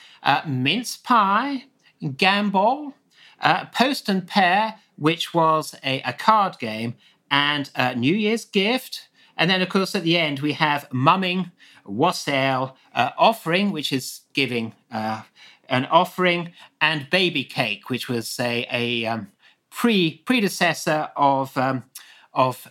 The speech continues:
our Christmas cake today. And, uh, the Puritans were basically against all celebration at this time because they regarded it as frivolous, and it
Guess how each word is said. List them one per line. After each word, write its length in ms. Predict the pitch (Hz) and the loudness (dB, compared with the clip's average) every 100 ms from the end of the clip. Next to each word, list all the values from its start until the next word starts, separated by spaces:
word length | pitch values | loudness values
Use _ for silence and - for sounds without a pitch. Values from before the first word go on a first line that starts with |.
| - | 0
our 260 | 131 120 120 | 2 2 -2
Christmas 500 | - 135 - 117 - | -4 -2 -2 -4 -6
cake 460 | - 107 101 - _ _ - | -8 -6 -6 -12 _ _ -8
today. 720 | 117 104 135 147 101 87 - _ _ _ 165 | -6 -2 0 2 -2 -6 -14 _ _ _ 0
And, 440 | 185 202 202 202 | 2 2 0 2
uh, 260 | 208 202 190 | 2 0 0
the 120 | 202 | -2
Puritans 640 | 208 311 339 - 175 151 - | 0 0 0 0 -2 -2 -4
were 60 | |
basically 580 | 160 214 220 160 - 139 | -2 0 -2 -6 -4 -2
against 500 | 139 160 160 143 - - 208 | 0 -2 -2 -6 -12 -4 0
all 280 | 302 285 | 2 0
celebration 1000 | - - 131 123 143 156 139 - 127 127 - - - - | -2 -4 -4 -2 0 0 0 -4 -4 -6 -10 -20 -10 0
at 240 | 202 202 - | 0 0 -4
this 280 | 127 - - | -4 -4 -8
time 480 | - 127 131 131 127 | -2 0 2 0 0
because 500 | 147 - 160 143 - | -2 0 -2 0 -2
they 200 | 160 151 | -2 0
regarded 600 | 147 139 240 233 190 131 | -4 0 2 2 -2 -4
it 200 | 123 - | -4 -6
as 280 | - - - | -12 -10 -14
frivolous, 760 | - - 247 226 220 - - - _ - - | -8 2 2 2 -2 -4 -10 -14 _ -16 -2
and 160 | 156 | 2
it 140 | 175 | 2